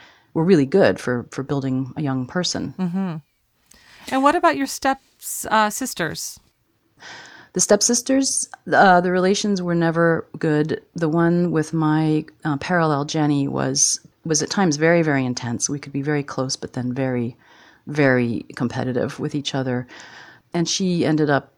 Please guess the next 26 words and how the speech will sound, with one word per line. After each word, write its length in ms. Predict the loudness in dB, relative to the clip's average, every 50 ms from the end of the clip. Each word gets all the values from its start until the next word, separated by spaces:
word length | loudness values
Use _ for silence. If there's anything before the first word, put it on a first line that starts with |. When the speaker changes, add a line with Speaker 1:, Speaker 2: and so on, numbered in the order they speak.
| -10 -8
Speaker 1:
becoming 380 | -8 -4 -2 0 0 0 0 0
a, 140 | -2 -4 -2
a 120 | -2 -2 -2
heroin 360 | -2 -2 -2 -2 -2 -2 -4
addict 440 | -4 -4 -6 -6 -6 -8 -12 -16 -18 -18 -10 -8
and 140 | -6 -4 -4
did 100 | -4 -4
not 180 | -4 -4 -6
survive. 420 | -8 -6 -2 -2 -2 -2 -4 -6 -10 -18 -20 _ -6
Speaker 2:
Mm, 500 | -2 -2 0 0 0 -2 -4 -6 -6 -6
Speaker 1:
So 240 | -6 -2 0 2 2
Speaker 2:
I'm 40 | 2
sorry. 240 | 0 -2 -2 -2 0 0 0 0 -2 -2
Speaker 1:
she, 60 | -4
she 200 | -6 -6 -6 -4
died 240 | -2 0 0 0 0
about 240 | -2 -2 -2 -4 -4
ten 180 | -4 -4 -4
years 200 | -4 -4 -6 -6
ago. 300 | -6 -6 -6 -6 -6 -8 -8
Yeah. 180 | -6 -4 -4 -4
Speaker 2:
Mm-hmm. 200 | -4 -4 -4 -4
Speaker 1:
So 240 | -4 -2 -2 -2 -2
that 220 | 0 0 -2 -2 -4
was 320 | -6 -6 -2 -2 -2 -2
a 120 | -4 -8